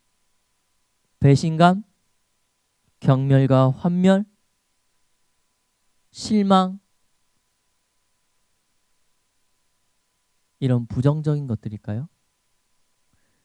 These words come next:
주님이 여러분을 보는 그 시각, 여러분을 향한 그 마음이 이런 부정적인 들-, 것들일까요?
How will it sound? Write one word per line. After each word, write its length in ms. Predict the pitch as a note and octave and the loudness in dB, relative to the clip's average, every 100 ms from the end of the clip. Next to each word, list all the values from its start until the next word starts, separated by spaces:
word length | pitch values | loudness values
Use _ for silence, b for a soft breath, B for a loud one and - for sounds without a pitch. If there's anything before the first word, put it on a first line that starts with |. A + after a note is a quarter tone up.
| _ _ _ _ _ | _ _ _ _ _
주님이 320 | F3+ F#3+ A3 | 4 8 10
여러분을 520 | F3+ G3 A3 A3+ A3+ | 10 10 10 10 8
보는 280 | G3 G3+ G#3 | 8 8 6
그 120 | G#3+ G3+ | 4 2
시각, 560 | - A#3+ A#3 D#3 - _ _ _ _ _ - | 2 2 4 4 2 _ _ _ _ _ 6
여러분을 320 | E3 G3 G#3+ | 8 8 8
향한 160 | A3+ G#3+ | 8 8
그 80 | G#3+ | 4
마음이 640 | F3+ D3+ F3+ G#3 D#3 E3+ | 6 8 8 8 4 0
이런 320 | B2+ B2 C3 B2+ | -2 0 0 -2
부정적인 640 | C#3 C#3 C#3+ C#3+ C3+ C#3 | 0 0 0 -4 -4 -4
들-, 180 | C3+ D3 _ _ | -6 -8 _ _
것들일까요? 720 | B2+ - C#3+ A2+ - G#2 | -4 -2 -2 -2 -4 -8